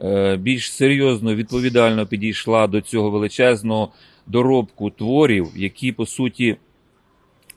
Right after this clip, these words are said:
продовжили героїчну, е, традицію української літератури ще від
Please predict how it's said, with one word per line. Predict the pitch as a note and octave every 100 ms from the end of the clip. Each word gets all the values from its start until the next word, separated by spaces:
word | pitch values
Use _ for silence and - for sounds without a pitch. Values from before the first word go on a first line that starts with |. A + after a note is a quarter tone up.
| _ _
продовжили | A#2+ B2 D3 C#3 A2 A2+ A2+
героїчну, | G#2 A2 A#2 A2 - G#2+ G#2+ F2+ _ _ _ _ -
е, | G2 F#2 F#2 F#2 F#2 F#2 F#2 F2+ F2+
традицію | A#2 A2+ A2 C3 A2 - G#2 G2
української | F2 D2 F#2+ G#2+ A2 G#2 - G#2+
літератури | G#2+ G#2 A2+ - A2 G#2+
ще | - - C3 G#2 - _ _ _ -
від | F#2+ A2